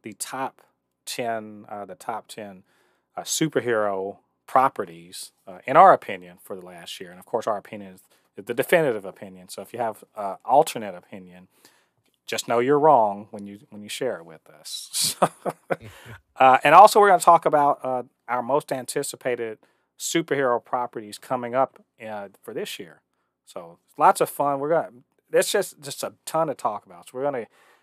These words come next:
Speaker 1: get right into it, talking about, uh, Hawkeye's, uh, the Hawkeye season, uh, finale. Um, so Lottie, <laughs> there's a lot of crap going on at the end of the year, but,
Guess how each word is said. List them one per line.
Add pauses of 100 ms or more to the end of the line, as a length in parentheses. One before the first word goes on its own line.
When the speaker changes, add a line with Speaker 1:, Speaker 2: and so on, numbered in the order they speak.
(160)
Speaker 1:
get
right
into
it,
talking
about, (220)
uh,
Hawkeye's, (280)
uh,
the
Hawkeye
season, (480)
uh,
finale. (1400)
Um, (160)
so
Lottie, (720)
<laughs>
there's
a
lot
of
crap
going
on
at
the
end
of
the
year,
but,